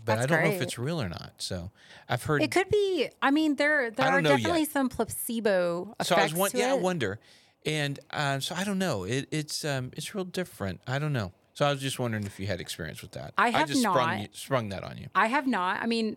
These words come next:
Speaker 2: you, it makes me wanna try it. Now, here's the thing is that, like, we, we are all just each an N of one, which is a, just a sample size of one when we do these things.
Speaker 1: Right.
Speaker 2: There's no one size fits all.
Speaker 1: Right.
Speaker 2: But you've piqued my interest.
Speaker 1: Okay. So, um,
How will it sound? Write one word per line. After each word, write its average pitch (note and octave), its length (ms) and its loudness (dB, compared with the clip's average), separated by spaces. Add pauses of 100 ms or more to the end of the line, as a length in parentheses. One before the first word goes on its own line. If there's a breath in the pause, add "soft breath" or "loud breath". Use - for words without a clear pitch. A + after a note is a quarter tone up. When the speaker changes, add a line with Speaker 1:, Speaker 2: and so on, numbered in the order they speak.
(140)
Speaker 2:
you, A#3+ 360 -2 (120)
it C#4+ 120 2
makes C#4+ 200 2
me D4+ 80 0
wanna C4 200 2
try A#3+ 240 2
it. A3 160 -2
Now, A3+ 140 0
here's C#4 200 -4
the C4 100 -8
thing A#3+ 200 2
is A3 100 0
that, G3+ 300 2
like, G3 240 -4
we, G#3+ 200 0
we A3 300 -2 (180)
are A3+ 160 4
all A3+ 380 4
just G#3+ 300 -6
each G#3 180 -4
an G3+ 100 -2
N G3 220 0
of F#3+ 160 -2
one, F3 360 0 (100)
which G3+ 160 0
is G3 100 0
a, G3 120 0
just G3+ 220 -4
a F#3+ 120 -4
sample G3+ 500 -2
size G3+ 300 0
of F#3+ 160 -6
one F3+ 260 0
when F3 140 -2
we F3+ 120 0
do F3+ 200 -2
these E3 220 -2
things. - 280 -2
Speaker 1:
Right. - 240 2 (220 loud breath)
Speaker 2:
There's B3 180 2
no C4 140 2
one G#3 260 0
size F#3 300 -4
fits - 260 -4
all. F3+ 300 0
Speaker 1:
Right. A2 260 2 (140)
Speaker 2:
But B3+ 140 2
you've B3 160 0
piqued - 280 0
my C#4+ 80 0
interest. - 640 -4 (200)
Speaker 1:
Okay. D3+ 240 -2 (480 loud breath)
So, D#3+ 360 2
um, C3+ 460 -2